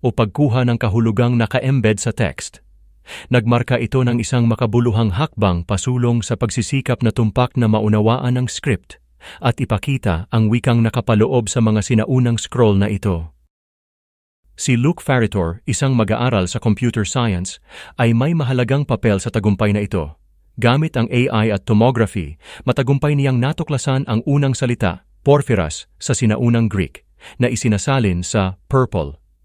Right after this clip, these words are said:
Ang pambihirang tagumpay na ito ay hindi lamang nagpapakita ng kapangyarihan ng teknolohiya sa paglutas ng mga makasaysayang misteryo, ngunit naglalatag din ng pundasyon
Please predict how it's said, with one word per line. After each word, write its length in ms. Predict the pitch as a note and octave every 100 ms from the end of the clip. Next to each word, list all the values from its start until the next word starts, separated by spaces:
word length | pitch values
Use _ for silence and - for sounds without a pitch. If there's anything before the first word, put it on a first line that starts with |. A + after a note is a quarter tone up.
| _ _ _ - -
Ang 160 | D#3 F#3+
pambihirang 640 | D3+ C3 B2 C#3+ E3 D#3+
tagumpay 560 | D3+ B2+ B2 C3 B2 A#2
na 80 |
ito 320 | A2 - E2 F2
ay 160 | A#2+ A#2
hindi 240 | A#2+ A#2
lamang 400 | A#2 A#2+ B2+ C3+
nagpapakita 800 | B2 G2+ B2+ B2+ A#2+ - C#3+ C#3
ng 240 | C3 B2 -
kapangyarihan 640 | B2 A#2+ A2 A2 C3+ C3
ng 160 | B2 A2+
teknolohiya 800 | B2+ - A#2+ A2+ C#3+ A#2 F2 F2+ -
sa 160 | - C#3+
paglutas 800 | - B2 A2 D#3+ - F2+ - -
ng 160 | A#2+ A#2+
mga 240 | A#2+ A#2+ A#2+
makasaysayang 640 | A#2+ B2 A2 - A#2+ A#2
misteryo, 720 | A2+ G#2+ - C#3+ B2 F2+ C#2 - - - -
ngunit 400 | C3 C#3+ D3 C3
naglalatag 560 | A#2 B2 B2+ C3 A#2
din 240 | G2+ D#3 D3+
ng 160 | B2+
pundasyon 720 | - B2+ A#2+ - D3+ G2+ E2